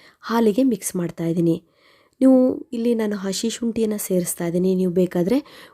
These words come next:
ಒಣ ಶುಂಠಿ ಪೌಡರ್ ಸಿಗುತ್ತೆ, ಅದನ್ನು ಕೂಡ ನೀವು ಸೇರಿಸ್ಕೊಳ್ಬೋದು. ಒಣ ಶುಂಠಿ ಪೌಡರ್ ಆದ್ರೆ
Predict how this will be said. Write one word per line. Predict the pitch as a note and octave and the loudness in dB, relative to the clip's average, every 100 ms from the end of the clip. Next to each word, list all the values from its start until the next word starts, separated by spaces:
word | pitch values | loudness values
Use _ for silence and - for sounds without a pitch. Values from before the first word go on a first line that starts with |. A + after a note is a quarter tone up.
| - | -2
ಒಣ | G#3 A#3+ | 2 2
ಶುಂಠಿ | C4 A#3+ A#3 | 2 0 -2
ಪೌಡರ್ | A3+ F3+ F3 G3 | -4 -2 0 0
ಸಿಗುತ್ತೆ, | F#3+ - E3+ E3 E3 F3+ - | 0 -2 -2 -2 -6 -10 -10
ಅದನ್ನು | F3 A3+ A#3+ | 0 2 2
ಕೂಡ | A#3+ F#3 F3 | 0 -2 0
ನೀವು | E3+ E3+ C#4+ - - _ - | 0 2 0 -2 -16 _ -4
ಸೇರಿಸ್ಕೊಳ್ಬೋದು. | G#3 F#3+ - F3 E3 E3+ E3 A3 - | 0 0 0 -2 0 0 0 -4 -4
ಒಣ | A#3+ C4+ | -2 -2
ಶುಂಠಿ | C4 A#3 A3+ | -2 -4 -4
ಪೌಡರ್ | - F#3 F3+ | -2 0 0
ಆದ್ರೆ | E3+ F3 D#4 - - | -2 -2 -4 -4 -20